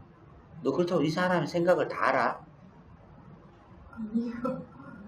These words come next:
Speaker 1: 사상가에 대해서 다 알아, 너가? 너 그만큼 전문가야?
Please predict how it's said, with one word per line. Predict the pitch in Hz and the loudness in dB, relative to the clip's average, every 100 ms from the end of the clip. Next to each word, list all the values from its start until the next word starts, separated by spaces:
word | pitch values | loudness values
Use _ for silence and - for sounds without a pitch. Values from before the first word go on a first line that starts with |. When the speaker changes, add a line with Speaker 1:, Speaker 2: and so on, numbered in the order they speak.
| - - | -20 -20
Speaker 1:
사상가에 | - 180 185 180 160 127 | -4 0 2 6 6 4
대해서 | 123 117 - | 0 -6 -6
다 | - 117 | 2 6
알아, | 147 139 | 8 6
너가? | 113 104 104 - - - - - - - - - - - - - | 4 4 4 2 -6 -16 -20 -20 -20 -20 -20 -20 -20 -20 -20 4
너 | 143 139 | 8 8
그만큼 | 120 143 135 | 6 4 2
전문가야? | - 113 104 101 143 123 143 208 | -2 2 4 8 10 8 6 0